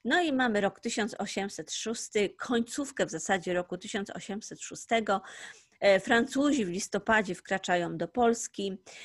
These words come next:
E, no i w pewnym momencie wiadomo też, że Napoleon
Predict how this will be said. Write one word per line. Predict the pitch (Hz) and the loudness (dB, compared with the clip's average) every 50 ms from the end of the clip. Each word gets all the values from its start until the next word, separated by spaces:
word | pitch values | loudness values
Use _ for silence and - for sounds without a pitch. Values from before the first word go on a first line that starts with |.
| - - - - | -18 -20 -14 -4
E, | - 196 185 170 175 175 175 175 175 175 175 180 | 0 2 2 4 2 2 2 0 0 0 -2 -2
no | 180 185 202 233 285 330 320 | -2 0 0 0 2 2 2
i | 302 285 269 269 269 247 - - _ _ _ _ _ _ _ _ _ _ _ _ _ _ _ _ _ _ _ _ _ _ _ _ _ _ _ _ _ _ _ _ - - - _ - 190 | 0 0 0 -2 -2 -4 -6 -10 _ _ _ _ _ _ _ _ _ _ _ _ _ _ _ _ _ _ _ _ _ _ _ _ _ _ _ _ _ _ _ _ -12 -12 -12 _ -18 -6
w | - | 4
pewnym | - 220 233 240 240 220 202 | 4 6 6 6 4 4 4
momencie | 185 180 180 175 185 254 - 226 185 | 2 2 2 2 0 2 0 0 2
wiadomo | 185 185 180 180 156 185 196 208 208 202 | 4 4 4 4 4 2 2 2 0 -2
też, | 208 190 196 - - - | 2 0 0 0 0 -4
że | 208 208 240 214 202 | -2 2 4 4 4
Napoleon | 214 208 208 - 233 214 202 202 208 202 190 175 165 160 175 | 4 2 0 2 4 6 6 6 6 6 4 2 0 -4 -8